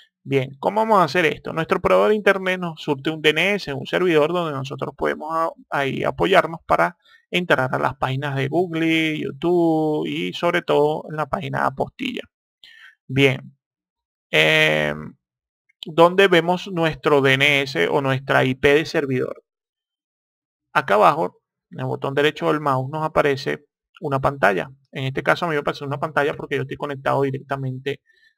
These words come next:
a internet. Y los que le aparece una antenita es porque tienen una conexión inalámbrica. Ustedes le van a dar ahí y abren centro de redes y recursos compartidos. Abren allá,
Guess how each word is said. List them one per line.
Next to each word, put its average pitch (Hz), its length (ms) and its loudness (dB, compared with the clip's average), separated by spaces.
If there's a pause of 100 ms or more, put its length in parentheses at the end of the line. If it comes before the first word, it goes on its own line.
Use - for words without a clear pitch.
(100)
a 139 120 -2
internet. 131 640 -6 (180)
Y 135 240 -2
los 127 140 -2
que 143 100 -4
le 135 60 0
aparece 135 360 -4
una 165 140 -4
antenita 190 600 -2 (160)
es 139 120 -8
porque 165 240 -4
tienen 139 280 -4
una 151 140 -6
conexión 135 540 -8
inalámbrica. - 720 -8 (480)
Ustedes 156 300 0
le 208 80 4
van 160 140 2
a 165 120 2
dar 165 120 4
ahí 143 380 0 (1300)
y 185 200 0
abren 156 440 0 (260)
centro 185 540 -2
de 151 80 4
redes 139 320 -2
y 160 100 -6
recursos 139 400 -6
compartidos. 143 600 -12 (1120)
Abren 131 320 -4
allá, 147 380 -2